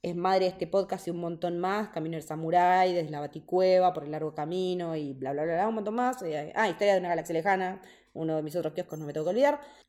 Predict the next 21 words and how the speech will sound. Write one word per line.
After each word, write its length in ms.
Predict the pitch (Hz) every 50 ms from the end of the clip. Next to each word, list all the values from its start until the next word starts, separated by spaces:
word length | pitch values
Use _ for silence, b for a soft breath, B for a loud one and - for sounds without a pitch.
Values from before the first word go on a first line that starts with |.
| _
Lo 120 | - 165 160
pueden 220 | - 226 240 220
hacer 320 | 190 220 - 214 214 - - -
a 100 | 175 -
través 220 | - 175 190 208
de 40 | 208
las 140 | 190 175 175
redes 300 | 185 202 208 202 196 165
de 200 | 170 180 196 208
Héroe, 260 | 208 214 220 220 220
que 80 | - 165
es 200 | - - - - -
arroba 400 | 160 160 170 185 185 190 185 170
sos 320 | - - 196 185 - -
héroe 260 | - 190 196 185 196 185
también 240 | 170 160 165 165 170
en 60 | 160
Twitter 220 | 180 185 175 185
y 40 | 185
en 80 | 214 262
Instagram. 440 | 285 269 - 277 269 277 285 277